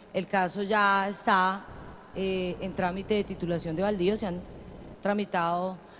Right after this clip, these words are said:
eh, y expedido todas las resoluciones, llevamos como un sesenta por ciento de las resoluciones expedidas, con lo cual quiere, eh, quiere decir que estamos próximos a tener un segundo caso de restitución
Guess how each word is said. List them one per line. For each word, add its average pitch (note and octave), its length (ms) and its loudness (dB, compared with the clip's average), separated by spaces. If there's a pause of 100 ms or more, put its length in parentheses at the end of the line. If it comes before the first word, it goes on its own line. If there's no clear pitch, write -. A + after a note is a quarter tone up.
(380)
eh, F3 500 2
y F#3+ 100 2
expedido F3+ 440 2
todas F#3+ 220 6
las G3 120 4
resoluciones, F3+ 600 0
llevamos F3+ 360 2
como G3 180 -4
un D#3+ 240 -6
sesenta A3 520 4
por G#3+ 120 0
ciento F#3+ 220 0
de G#3 40 4
las G#3+ 120 4
resoluciones F#3 460 0
expedidas, A3+ 420 4 (580)
con A3 100 4
lo G#3 100 4
cual F#3+ 320 4
quiere, A3 680 6
eh, F3 360 -2
quiere G3 260 2
decir F#3+ 300 2
que G#3 260 2
estamos F#3 420 0
próximos G#3 440 0
a G#3+ 80 2
tener F3+ 240 0
un F#3 120 -2
segundo G#3+ 520 2
caso G#3 280 0
de G#3 60 0
restitución F3 760 -8